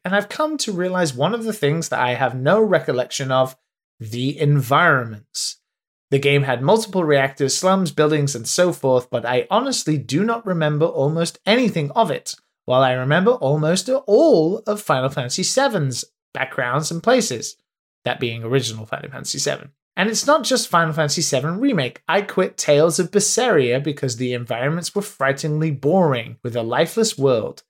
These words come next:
D M C five's biggest issue was perhaps the unimaginative, repetitive set pieces. Is this an issue with new games and how much graphical fidelity games nowadays require,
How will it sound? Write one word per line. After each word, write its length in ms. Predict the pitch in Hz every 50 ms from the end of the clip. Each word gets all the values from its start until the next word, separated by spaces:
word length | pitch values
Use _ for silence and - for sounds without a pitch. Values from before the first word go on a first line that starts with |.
| _ -
D 220 | 156 160 160 165
M 140 | 160 151 143
C 280 | 139 - - - 160 147
five's 600 | 143 - - - - 220 240 277 302 311 240 160
biggest 360 | 139 151 135 123 131 123 -
issue 300 | 127 120 - 127 123 143
was 140 | 165 170 151
perhaps 440 | - - 127 113 131 - - - -
the 200 | - 147 139 - -
unimaginative, 960 | 135 131 135 135 131 135 165 214 196 190 185 165 156 143 - 143 127 123 131
repetitive 540 | 139 135 - 139 127 127 120 - 135 131 -
set 240 | - 214 214 -
pieces. 460 | - 139 120 110 - 113 - - - - _ _ _ _ _ _ -
Is 200 | 143 127 120 120
this 200 | 127 165 170 -
an 100 | 269 285
issue 300 | 254 170 - - 190 185
with 160 | 170 156 139
new 200 | 135 135 139 156
games 400 | 170 175 160 139 135 147 151 143
and 120 | - 135 117
how 120 | - 131
much 200 | 131 147 147 -
graphical 400 | - 127 123 - - - - 160
fidelity 520 | 147 - 165 143 147 143 143 143 139 151 143
games 380 | 139 139 131 131 135 131 -
nowadays 460 | 135 127 135 131 127 127 123 123 120
require, 520 | 120 113 - 196 220 220 196 185 175 156